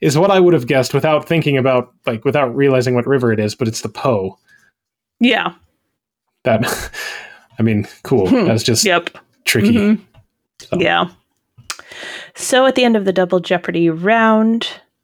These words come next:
Speaker 2: Rachel is at ten thousand two hundred. Robbie is at twenty-two thousand four hundred. P J's at eleven thousand four hundred. So Robbie does not quite have a lock. And the final Jeopardy category is famous names.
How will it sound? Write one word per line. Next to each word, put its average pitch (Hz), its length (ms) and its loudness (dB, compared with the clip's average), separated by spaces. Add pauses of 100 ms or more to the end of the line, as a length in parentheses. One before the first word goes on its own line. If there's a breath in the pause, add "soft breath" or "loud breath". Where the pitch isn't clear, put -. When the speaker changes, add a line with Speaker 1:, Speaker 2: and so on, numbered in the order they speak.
(400)
Speaker 2:
Rachel 247 260 2
is 220 100 2
at 190 140 -2
ten 202 240 0
thousand 185 600 0 (120)
two 196 160 -4
hundred. 180 560 2 (540 loud breath)
Robbie 240 400 2
is 208 300 0 (140)
at 202 340 -2 (200)
twenty-two 202 480 0
thousand 190 360 0
four 240 320 2
hundred. 226 460 2
P 240 140 -2
J's 226 220 2
at 196 80 2
eleven 202 520 2
thousand 180 300 0
four 180 180 0
hundred. 170 420 0 (280 loud breath)
So 196 140 -2
Robbie 269 280 2
does 196 260 -2
not 214 240 0 (100)
quite - 600 0
have - 240 -2
a 143 60 2
lock. 160 720 -2 (180)
And 233 280 4
the 196 60 -2
final 320 240 4
Jeopardy 294 300 0
category 254 460 2
is 226 120 0
famous 226 320 0
names. 302 500 2